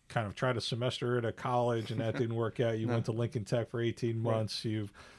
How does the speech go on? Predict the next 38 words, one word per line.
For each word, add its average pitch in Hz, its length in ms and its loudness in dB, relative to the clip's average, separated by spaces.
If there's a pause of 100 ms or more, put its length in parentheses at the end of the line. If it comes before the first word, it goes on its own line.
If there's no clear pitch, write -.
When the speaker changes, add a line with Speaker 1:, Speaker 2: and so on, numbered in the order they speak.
(160)
Speaker 1:
already 120 220 4
had 117 240 6
a 101 40 2
few 127 300 0
different 123 380 4
part-time 117 460 2
Speaker 2:
Yes. 101 60 -2
Speaker 1:
jobs 110 420 2
kinda 104 420 -2
leading 113 320 0
up 110 260 0
there 104 340 -2
in, 101 200 -6
in 101 460 -4
pay 123 340 4
and 104 100 0
experience 110 880 -2
Speaker 2:
Right. 101 100 -4
Speaker 1:
and, 98 160 -6 (500)
and 104 160 -4
all 104 160 -2
that. 101 180 -2
And 107 180 -2
now 135 200 8
you, 113 400 2
you 107 140 -2
start 113 320 0
working 107 300 -4
at 101 120 -4
a 95 60 -2
dealership, 110 580 -2 (400)
and 123 160 2
you've, 123 240 4 (100)
you've 123 180 2
had 131 180 4
a 123 80 4
run 139 400 6
there 101 440 0